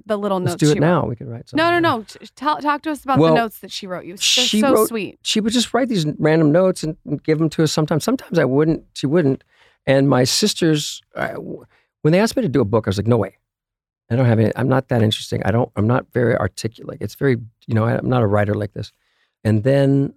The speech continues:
Speaker 2: I was a father, so I was trying to think about what it meant to be a father at ninety-two,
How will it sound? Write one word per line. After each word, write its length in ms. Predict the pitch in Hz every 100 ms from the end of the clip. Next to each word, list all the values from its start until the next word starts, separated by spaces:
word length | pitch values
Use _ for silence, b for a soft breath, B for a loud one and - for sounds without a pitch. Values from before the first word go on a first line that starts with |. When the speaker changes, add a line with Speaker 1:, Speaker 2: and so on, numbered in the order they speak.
| -
Speaker 2:
I 100 | 147
was 100 | 190
a 60 |
father, 460 | - - 156 147 151
so 140 | 147
I 20 | 151
was 120 | -
trying 180 | 170 151
to 60 |
think 200 | - 143
about 220 | 135 135
what 120 | - 127
it 100 | 156
meant 160 | 117 113
to 80 |
be 100 | 123
a 40 | 113
father 420 | - 107 107 117 113 120 -
at 200 | 107 -
ninety-two, 680 | 143 107 110 110 - 104